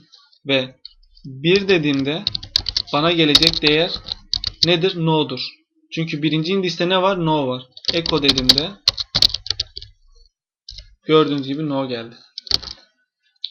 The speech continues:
Hemen bunu values yapalım bu sefer. Values. Bu sefer ne olacak arkadaşlar?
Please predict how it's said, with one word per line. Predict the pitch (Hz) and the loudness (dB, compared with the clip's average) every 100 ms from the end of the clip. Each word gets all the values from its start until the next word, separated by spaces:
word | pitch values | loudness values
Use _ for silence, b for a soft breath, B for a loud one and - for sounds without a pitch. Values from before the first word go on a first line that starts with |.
| _ - | _ 0
Hemen | 190 196 185 | 2 2 2
bunu | 185 196 | 0 2
values | 196 202 190 165 | 4 4 4 2
yapalım | 151 147 139 147 | -2 -2 -4 -4
bu | |
sefer. | 147 143 151 170 175 | -6 -8 -8 -8 -6
Values. | 151 147 139 151 160 - - - - - - - - - - _ _ _ _ _ _ _ _ _ _ - | -4 -4 -4 -8 -12 -8 -6 -4 -6 -6 -4 -6 -6 -14 -18 _ _ _ _ _ _ _ _ _ _ -8
Bu | 185 | -2
sefer | 220 214 208 | 0 2 2
ne | 214 | 2
olacak | 220 180 165 | 2 4 4
arkadaşlar? | 160 165 147 147 190 214 - | 4 0 0 0 0 -2 -4